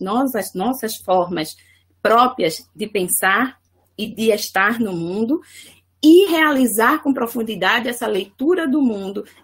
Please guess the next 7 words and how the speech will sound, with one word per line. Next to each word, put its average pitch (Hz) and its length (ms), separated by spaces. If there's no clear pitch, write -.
exatamente 269 960
para 254 280
que 262 160
tenhamos 294 600
a 311 80
possibilidade 240 1120
de 254 520